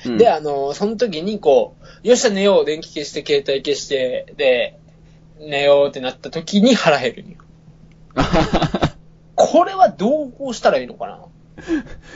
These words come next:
Speaker 1: あー、わかる。
Speaker 2: 俺の回答例としては、
Speaker 1: うん。
Speaker 2: スッと立ち上がるんよ。
Speaker 1: うん。
Speaker 2: で、あのー、とりあえず、自転車に乗るっていうことやな。
Speaker 1: <laughs>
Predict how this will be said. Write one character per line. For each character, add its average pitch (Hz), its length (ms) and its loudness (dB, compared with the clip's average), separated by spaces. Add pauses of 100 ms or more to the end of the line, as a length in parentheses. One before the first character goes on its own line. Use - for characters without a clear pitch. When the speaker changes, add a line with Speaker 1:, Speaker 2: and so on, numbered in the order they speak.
(160)
Speaker 1:
あ - 360 -10
ー、 113 400 -10
わ 127 180 -4
か - 160 -6
る。 135 160 2 (560)
Speaker 2:
俺 285 240 4
の 349 140 -2
回 294 300 0
答 302 160 -4
例 262 140 2
と 147 120 -8
し - 100 -12
て 156 120 -2
は、 214 280 2
Speaker 1:
う - 60 2
ん。 117 260 0 (560)
Speaker 2:
ス - 380 -2
ッ - 20 -20
と 170 100 -6
立 165 280 -4
ち - 0 -
上 165 60 2 (100)
が 127 80 -4
る - 120 -14
ん - 40 -20
よ。 - 80 -20 (420)
Speaker 1:
う 131 100 2
ん。 101 260 -2 (540)
Speaker 2:
で、 220 420 2
あ 147 120 -4
の 117 720 -8 (1300)
ー、 - 40 -8
と 254 80 6
り 277 140 2
あ 302 80 6
え 277 140 0
ず、 262 460 -2 (180)
自 185 140 -4
転 180 200 4
車 202 120 2
に 233 100 2
乗 139 120 -2
る 123 80 -8
っ - 280 -16
て 120 100 -12
い 107 40 -10
う 110 40 -14
こ 123 100 -16
と - 60 -18
や - 100 -18
な。 - 180 -18
Speaker 1:
<laughs> - 60 -20